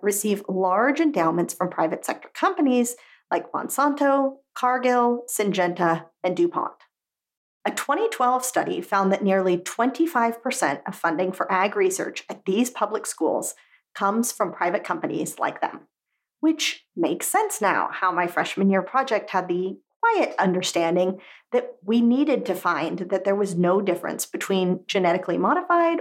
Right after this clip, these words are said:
or organic beef, other than a faster growing steer, which of course every farmer would want.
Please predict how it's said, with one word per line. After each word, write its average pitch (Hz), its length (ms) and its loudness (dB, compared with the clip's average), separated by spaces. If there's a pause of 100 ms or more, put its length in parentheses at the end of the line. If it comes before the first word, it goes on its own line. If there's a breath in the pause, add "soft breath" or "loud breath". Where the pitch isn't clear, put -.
or 302 200 2
organic 196 480 0
beef, - 340 -20 (640)
other 440 200 2
than 370 140 4
a 339 60 2
faster 202 560 -2
growing 311 380 4
steer, 302 500 2
which 214 440 -4
of 311 260 0
course 370 600 0
every 277 240 2
farmer 180 440 0
would 175 140 0
want. 175 240 -2